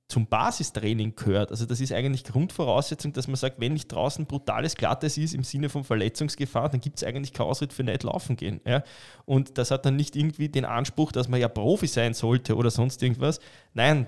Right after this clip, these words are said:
das ist, so funktioniert Triathlon im Breitensportsinne und auch in einem gewissen Umfang leider.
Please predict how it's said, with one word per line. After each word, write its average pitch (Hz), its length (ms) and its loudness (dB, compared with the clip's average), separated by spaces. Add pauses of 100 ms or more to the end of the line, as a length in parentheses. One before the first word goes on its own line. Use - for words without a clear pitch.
das 135 280 4
ist, 160 260 -4
so 143 220 2
funktioniert 151 600 -4
Triathlon 139 520 0
im 135 120 -2
Breitensportsinne 101 1000 -2
und 110 160 -2
auch 123 160 0
in 135 100 0
einem 123 120 0
gewissen 131 380 -4
Umfang 175 380 -2
leider. - 300 -8